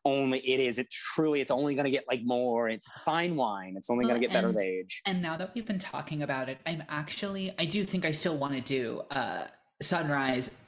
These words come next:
Speaker 2: or, uh, I mean, Sunset very early on in the next, in the next series that we do.
Speaker 1: Yeah.
Speaker 2: However, now that we've been talking about it, I'm actually really excited to give some time between watching
Speaker 1: Yeah.
Speaker 2: them,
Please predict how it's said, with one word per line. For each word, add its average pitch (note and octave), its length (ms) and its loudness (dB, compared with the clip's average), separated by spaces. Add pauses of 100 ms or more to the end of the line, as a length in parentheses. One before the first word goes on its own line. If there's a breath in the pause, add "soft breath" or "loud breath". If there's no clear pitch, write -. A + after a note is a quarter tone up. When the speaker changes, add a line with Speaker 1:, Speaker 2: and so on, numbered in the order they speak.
Speaker 2:
or, E3 100 4
uh, D#3 100 2
I C#3 140 0
mean, C#3+ 300 2
Sunset D#3 480 2
very D3 480 0
early B2+ 280 0
on A#2 260 -4
in D3 140 -4
the C3 80 2
next, A#2+ 360 0
in C#3 100 -2
the B2+ 60 2
next A2+ 180 0
series B2 300 2
that - 100 -2
we C3+ 80 0
do. C3 240 2
Speaker 1:
Yeah. G#2+ 160 4
Speaker 2:
However, D3+ 680 2 (500 loud breath)
now E3 240 0
that G3+ 140 0
we've G#3 160 -2
been G3+ 100 0
talking D3 440 -4
about B2 200 -2
it, B2 160 -2
I'm D3 180 -4 (200)
actually F#3+ 560 0
really C3+ 340 -2
excited A#2+ 960 0 (380 loud breath)
to C3 540 0 (680)
give C3 260 2
some C#3+ 240 0
time C3 640 0
between B2 420 0
watching A2+ 340 2
Speaker 1:
Yeah. E2+ 120 4
Speaker 2:
them, F2 300 0